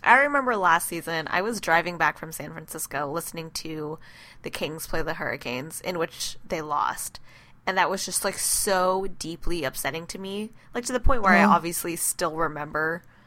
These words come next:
Speaker 1: this game. Like, I'm on the
Speaker 2: <laughs> Right,
Speaker 1: road,
Speaker 2: yeah.
Speaker 1: driving for a long time. <laughs> I'm hoping for happy things. And instead,
Speaker 2: <laughs>
Speaker 1: the Kings lose, lose to the Hurricanes.
Speaker 2: Disaster.
Speaker 1: That it has still scarred me, and I'm going to say that they are going to scar me again.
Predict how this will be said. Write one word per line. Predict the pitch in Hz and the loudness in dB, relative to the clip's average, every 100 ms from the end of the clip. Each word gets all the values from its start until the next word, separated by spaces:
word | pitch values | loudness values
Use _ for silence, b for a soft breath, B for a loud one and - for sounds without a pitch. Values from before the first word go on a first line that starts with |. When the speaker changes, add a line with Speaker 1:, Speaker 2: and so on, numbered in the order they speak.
| b b b | b b b
Speaker 1:
this | 165 - | -8 -8
game. | - - | -4 2
Like, | 190 | 6
I'm | - 233 | 6 8
on | 226 | 6
the | |
Speaker 2:
<laughs> | 269 | 8
Right, | 240 262 | 10 10
Speaker 1:
road, | 233 208 | 8 6
Speaker 2:
yeah. | 214 208 294 | 2 2 -2
Speaker 1:
driving | 175 185 170 175 302 | 4 6 6 4 0
for | |
a | 190 | 2
long | 175 175 180 | 4 2 2
time. | - 185 170 | 2 2 4
<laughs> | |
I'm | 240 254 | 4 2
hoping | 392 - 247 | -2 -4 -4
for | - | -4
happy | - 156 - | 0 -2 -2
things. | 160 165 160 170 - B B 605 | -6 -4 -4 -8 -14 B B -2
And | 220 | 2
instead, | 202 311 - 196 175 170 - - | 2 2 2 4 4 2 -4 -16
Speaker 2:
<laughs> | - | -10
Speaker 1:
the | 202 | -6
Kings | - 190 180 | -2 -2 -2
lose, | 175 170 - - | -4 -6 -8 -4
lose | 185 180 | -2 -2
to | - | -6
the | - | -4
Hurricanes. | 226 240 175 147 147 190 - b b b - | 0 0 0 -6 -8 -12 -16 b b b -14
Speaker 2:
Disaster. | 185 190 170 165 | -6 -6 -2 4
Speaker 1:
That | 180 165 - | 8 6 6
it | 196 | 0
has | 214 214 - | 2 0 2
still | - 214 196 | 2 2 2
scarred | - 180 156 120 | 2 4 2 0
me, | 104 | -8
and | - 170 | -4 0
I'm | 160 160 | 0 -2
going | 160 151 | -4 -6
to | 160 | -6
say | - 139 | -6 -6
that | 147 147 - | -6 -6 -8
they | - 151 | -4 -4
are | - | -4
going | 117 135 | -6 -8
to | |
scar | 180 - - | -8 -6 -6
me | - 64 | -6 -12
again. | - 50 - | -10 -10 -10